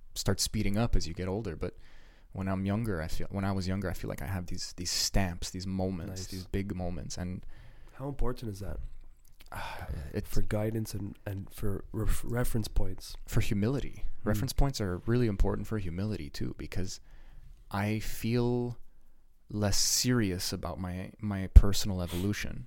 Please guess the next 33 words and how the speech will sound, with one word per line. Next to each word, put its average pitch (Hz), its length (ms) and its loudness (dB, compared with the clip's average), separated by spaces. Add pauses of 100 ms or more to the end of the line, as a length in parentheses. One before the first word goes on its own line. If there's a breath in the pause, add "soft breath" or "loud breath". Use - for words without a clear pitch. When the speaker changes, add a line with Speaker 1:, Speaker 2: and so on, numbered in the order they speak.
(100)
Speaker 1:
I, 98 260 -4
I, 95 100 -4 (160)
I 98 120 -2
obviously 104 340 -4
have 98 160 -2
a - 20 -4
huge 92 480 0
hand 82 340 -2
in 76 100 -8
it, - 240 -14 (380 soft breath)
which 95 200 -4
is 87 180 -2
kinda 90 240 4
something 95 280 0
I'm 82 100 -6
coming 87 240 0
to 90 80 -6
grips - 300 -2
with 90 160 0
now, 80 520 -4
or 82 100 -4
Speaker 2:
Yeah. - 80 -2
Speaker 1:
maybe 90 200 -2
I 87 40 -2
w-, 87 200 -6
forever. 92 560 -2
But 95 220 2 (880 loud breath)
to, - 160 8
to - 200 8
think 127 300 4
of, 107 180 0
like, 90 220 -2
my, 87 400 -4